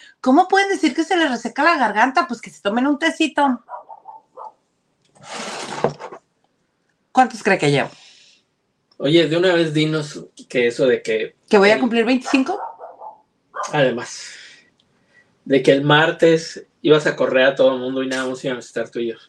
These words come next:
Speaker 1: Exactamente. El martes están despedidos todos, solamente vamos a estar tú y yo.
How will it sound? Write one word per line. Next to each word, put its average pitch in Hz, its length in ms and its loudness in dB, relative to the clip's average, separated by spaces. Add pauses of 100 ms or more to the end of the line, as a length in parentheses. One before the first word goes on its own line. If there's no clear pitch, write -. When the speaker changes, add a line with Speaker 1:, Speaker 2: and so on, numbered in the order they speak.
(280)
Speaker 1:
Exactamente. 302 840 2 (320)
El 214 200 2
martes 285 340 2
están 254 260 2
despedidos 220 500 -2
todos, 285 240 0
solamente 220 360 -4
vamos 208 180 -4
a - 20 -18
estar 185 240 -6
tú - 80 -10
y 190 100 -8
yo. 151 180 -12